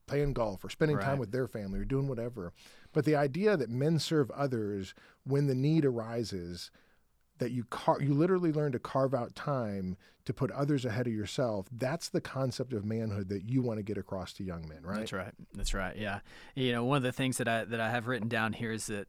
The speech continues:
Speaker 2: is that pride kills humility,
Speaker 1: Yep.
Speaker 2: but serving others builds it.
Speaker 1: Serving others builds it.
Speaker 2: Right. That at the end of the day, like, if I, if I see no job is below me, that, that I actually have, I have a duty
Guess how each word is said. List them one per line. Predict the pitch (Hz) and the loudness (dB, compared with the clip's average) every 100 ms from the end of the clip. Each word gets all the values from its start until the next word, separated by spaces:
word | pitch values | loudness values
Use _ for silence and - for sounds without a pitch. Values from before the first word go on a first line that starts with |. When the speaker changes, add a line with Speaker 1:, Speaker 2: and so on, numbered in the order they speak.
| - | -12
Speaker 2:
is | 104 | -10
that | - - | -10 -10
pride | - 151 151 139 | 2 6 8 6
kills | - - 127 113 - - - - _ - _ _ | 2 -2 0 0 -4 -6 -10 -20 _ -20 _ _
humility, | - 113 107 90 87 85 | -4 0 0 -2 -8 -10
Speaker 1:
Yep. | 87 - _ - - - - - | -12 -14 _ -20 -20 -20 -20 -8
Speaker 2:
but | 117 | 0
serving | - - 175 156 135 | 4 8 8 8 6
others | 127 123 104 95 | 4 2 0 -4
builds | 98 110 104 92 92 | -6 -4 -4 -6 -10
it. | - - _ | -12 -18 _
Speaker 1:
Serving | - - 127 151 113 | -10 -2 0 0 -2
others | 117 117 95 | 0 0 -2
builds | 95 101 92 82 | -2 -4 -4 -8
it. | - | -2
Speaker 2:
Right. | 123 123 | 0 2
That | 120 | 2
at | 123 147 | 2 6
the | 156 | 8
end | 202 | 8
of | 147 | 8
the | |
day, | 135 139 143 | 4 4 4
like, | 135 117 | 4 2
if | 123 | 4
I, | 151 160 | 4 4
if | 139 | 2
I | 165 | 2
see | 180 175 139 | 2 4 2
no | 127 131 147 | 2 6 6
job | 139 127 117 131 139 110 | 6 4 6 6 6 2
is | 123 | -4
below | 113 113 117 107 107 127 | -6 -2 0 2 2 2
me, | 139 160 165 - _ - _ _ _ - | 4 2 2 -4 _ -20 _ _ _ -4
that, | 123 113 120 | -2 0 0
that | 123 - | 0 2
I | 131 135 | 2 4
actually | - 135 113 | 0 -2 -2
have, | - 131 131 120 - | 2 4 2 0 -10
I | - 139 | -2 2
have | 139 | 2
a | 110 | -2
duty | 117 123 139 156 165 | -2 2 4 4 2